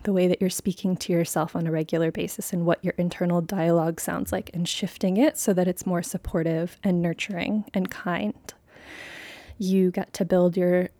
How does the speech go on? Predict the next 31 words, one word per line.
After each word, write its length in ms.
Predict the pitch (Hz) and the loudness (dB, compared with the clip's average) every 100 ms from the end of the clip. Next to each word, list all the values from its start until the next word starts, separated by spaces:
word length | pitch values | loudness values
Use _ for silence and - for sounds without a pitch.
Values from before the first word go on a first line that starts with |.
| - | 2
own 300 | 185 190 190 | 4 4 2
self-esteem 920 | - 175 - - - 185 214 160 - - | 0 -2 -2 -6 -2 2 2 2 -4 -10
through 500 | - 180 180 175 175 170 - | -2 2 4 4 2 0 -2
positive 420 | 180 185 196 185 | 0 2 4 2
self-talk, 560 | - 165 - - - - - | 0 -2 -4 -6 -8 -18 -8
self-praise, 800 | - 175 - 190 185 - - - | -4 -4 0 2 2 0 -8 -2
through 180 | 185 | 0
taking 500 | 175 - 208 190 180 | 0 -2 -2 0 -2
care 640 | 185 - 208 202 214 208 - _ - | -2 -6 0 4 4 2 -8 _ 2
of 120 | 180 | 4
your 100 | 175 | 2
health, 400 | - 208 - - | 4 2 2 0
of 120 | 180 | 2
your 100 | 180 | 0
physical 420 | - 196 196 - | 0 -2 -2 -2
body, 320 | 185 196 - 214 | -2 -4 -6 -8
of 80 | 202 | -2
your 120 | 185 | 0
emotional 500 | 175 175 180 190 180 | 2 0 0 -2 -4
health, 400 | - 208 - - | -4 -4 -6 -4
of 200 | 196 180 - | -2 -2 -2
pursuing 400 | 190 - 190 185 | -2 2 0 0
hobbies 580 | - 190 208 202 - | -2 0 2 0 -2
and 120 | 190 185 | -4 -4
passions 640 | - 202 - - 190 - | -6 -8 -6 -6 -6 -4
that, 220 | 196 - _ - | -4 -4 _ -4
that 220 | 170 - - _ | -2 -2 -10 _
are 100 | 196 | 0
important 460 | 180 175 196 214 190 | 2 2 -2 -2 -6
to 180 | - - | -6 -6
you. 180 | - | -6